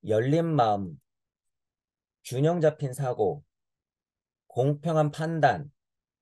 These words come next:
그리고 끝없는 책임감이요. 열린 마음, 균형 잡힌 사고, 공평한 판단, 끝없는 책임감.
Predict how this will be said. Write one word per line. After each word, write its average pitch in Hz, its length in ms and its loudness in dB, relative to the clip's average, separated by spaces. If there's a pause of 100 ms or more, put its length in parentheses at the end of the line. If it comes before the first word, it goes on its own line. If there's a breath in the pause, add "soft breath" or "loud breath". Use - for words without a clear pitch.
(920)
그리고 127 540 -4
끝없는 165 680 -2
책임감이요. 127 600 -6 (1500)
열린 113 320 -2
마음, 120 420 -4
균형 117 320 -8
잡힌 110 260 -8
사고, 123 280 -4
공평한 107 460 -6
판단, 113 340 -4
끝없는 147 360 0
책임감. - 480 -10